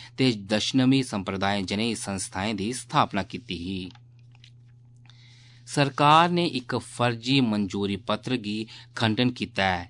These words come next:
जिस च प्रधानमंत्री मुद्रा योजना तैह्त सत्त लक्ख रपेऽ दे लोन लेई अट्ठ सौ सट्ठ रपेऽ दे भुगतान शुल्क दा दावा कीता गेआ ऐ। प्रैस इन्फॉर्मेशन ब्यूरो दी जांच इकाई ने इस चिट्ठी गी फर्जी करार दित्ता ऐ।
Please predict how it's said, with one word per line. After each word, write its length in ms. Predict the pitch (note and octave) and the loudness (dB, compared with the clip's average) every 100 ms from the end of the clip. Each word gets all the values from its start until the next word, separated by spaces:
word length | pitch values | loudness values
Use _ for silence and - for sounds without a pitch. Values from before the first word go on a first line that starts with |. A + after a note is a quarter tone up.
| - | -6
जिस 280 | A#2 A#2 | -4 -4
च 80 | - | -4
प्रधानमंत्री 880 | B2 A2+ A2 A#2+ G#2 G2+ F#2+ G#2+ A2+ | -4 -2 2 2 2 -2 -2 -4 -2
मुद्रा 420 | F#2+ F#2+ F2+ G2 | -2 -4 -2 -2
योजना 440 | F#2 F#2+ F2+ F#2 | -2 -4 -4 -6
तैह्त 300 | F2+ B2 A#2+ - - - | 0 2 2 0 -14 -18
सत्त 440 | - - C3+ C3 - | -10 -2 0 0 -2
लक्ख 340 | G2+ G#2 - | -2 -2 -4
रपेऽ 300 | G2+ - G#2 | -10 -4 -4
दे 140 | G#2+ G#2+ | -2 -2
लोन 400 | F2+ F2+ A2 A#2+ | -4 -4 -2 -2
लेई 280 | G#2 G#2 G#2+ - - | 0 -2 -4 -10 -2
अट्ठ 160 | A2 A2+ | 0 0
सौ 240 | - B2 | -2 -4
सट्ठ 340 | A2+ - A#2 A#2 | -4 -2 -2 -2
रपेऽ 300 | G2 G#2 G#2 | -4 -2 -2
दे 80 | |
भुगतान 460 | G#2+ - G#2 G#2+ G2+ | -2 -6 -6 -4 -4
शुल्क 320 | - G#2 G2+ | -6 -8 -6
दा 140 | G#2+ A#2+ | -6 -4
दावा 320 | A#2+ G#2+ F#2 | 0 0 -2
कीता 320 | - F#2 F#2 | -8 -6 -6
गेआ 260 | F#2 F2+ F2+ | -4 -4 -4
ऐ। 120 | F2 - - - - - | -8 -16 -20 -20 -20 -2
प्रैस 320 | C3+ C#3+ - - | 0 2 0 -6
इन्फॉर्मेशन 640 | G#2+ - G2 G2+ - G#2 | -8 -4 -4 -4 -4 -6
ब्यूरो 360 | F2 G2 G#2+ A#2+ | -4 -4 -4 -4
दी 400 | G#2+ A2 A2 F#2+ | -4 -4 -4 -6
जांच 360 | G2 F#2 F#2 - | -4 -2 -4 -8
इकाई 340 | F2 G2 B2 | -2 0 2
ने 240 | B2+ A2 A2+ - - | 0 0 -6 -10 -8
इस 200 | A2+ A2 | -6 -6
चिट्ठी 480 | G#2 - - - B2 | -6 -6 -4 -2 -2
गी 260 | G#2+ A#2 | 0 -2
फर्जी 420 | B2+ - A#2 G2 | -2 0 0 0
करार 300 | F#2+ G2 F#2+ | -2 0 0
दित्ता 440 | F2 F2 - F#2+ F#2 | 0 -6 -4 -2 -2
ऐ। 160 | F2+ | -4